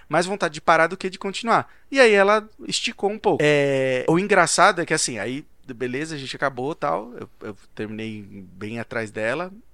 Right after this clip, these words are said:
e, e, e aí é que tá, tipo, é muito isso.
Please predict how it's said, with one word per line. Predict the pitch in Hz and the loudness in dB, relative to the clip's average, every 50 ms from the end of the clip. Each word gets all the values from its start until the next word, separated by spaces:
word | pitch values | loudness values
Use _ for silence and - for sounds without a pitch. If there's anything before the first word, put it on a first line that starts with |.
| - - - | -20 -16 -12
e, | 131 127 127 131 131 127 131 131 127 127 127 127 127 127 127 123 123 - 156 156 151 147 147 143 135 - - | -10 -8 -8 -6 -6 -8 -8 -10 -10 -10 -10 -10 -10 -10 -10 -12 -12 -10 -10 -10 -10 -10 -12 -14 -16 -18 -18
e, | - 151 | -10 -2
e | 151 165 | 0 2
aí | 165 160 170 196 226 233 220 190 | 2 2 0 -2 -4 -2 0 0
é | 175 | -2
que | 170 - - | -2 -4 -8
tá, | - - 160 151 135 - - | -4 0 0 0 0 -2 -6
tipo, | - - - - - 131 104 90 | -8 -10 -12 -10 -8 -8 -4 -2
é | 143 143 | -2 -2
muito | 156 202 208 - 247 | -2 -4 -4 -4 -4
isso. | 202 139 110 - - 104 92 - | -4 -4 -4 -6 -8 -8 -10 -14